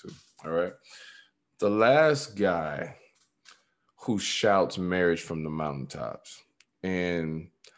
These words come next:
I actually have a problem with this guy. The first two I'm cool with, all right?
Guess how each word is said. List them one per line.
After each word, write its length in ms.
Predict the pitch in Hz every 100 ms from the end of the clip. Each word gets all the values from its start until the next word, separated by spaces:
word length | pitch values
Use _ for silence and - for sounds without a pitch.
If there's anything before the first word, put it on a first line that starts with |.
| - _
I 140 | 107 147
actually 480 | - 87 - 90
have 140 | 85 76
a 60 |
problem 580 | 69 - 98 90 80 73
with 180 | 69 -
this 220 | 90 82
guy. 300 | - 65 64 -
The 80 |
first 400 | - 320 370 -
two 240 | - 143 110
I'm 140 | 92 90
cool 380 | - 95 85 73
with, 260 | 71 - - -
all 80 | 71
right? 320 | 73 85 -